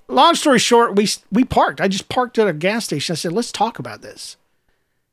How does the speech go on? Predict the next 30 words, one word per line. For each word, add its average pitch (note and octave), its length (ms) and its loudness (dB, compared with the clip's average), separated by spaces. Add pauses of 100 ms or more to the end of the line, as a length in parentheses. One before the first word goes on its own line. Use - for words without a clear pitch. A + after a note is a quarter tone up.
(160)
And D#3+ 580 0 (500)
I A3 80 0
guess D4 220 0
that's C4+ 240 2
the A3 80 0
benefit G#3+ 460 4
of D#3 220 2
being G#3+ 200 4
together F3+ 360 4
for C#3 160 -8
so F#3 280 2
long, D#3+ 580 0 (200)
is D3 180 -4
we G#3 160 2
have F#3+ 120 2
learned F3 480 2
how D#3 200 -2
to D3 80 -4
communicate. C#3 680 -6
And D3+ 160 -6
we D#3 60 -4
just D3+ 220 -8
parked F3 380 -2 (680)
and, C#3+ 460 -4
and C3+ 220 -8
talked. F3+ 320 -2
I D3 60 -2
said, C#3+ 340 -6 (640)
you D#3+ 140 -6
know, C#3 280 -6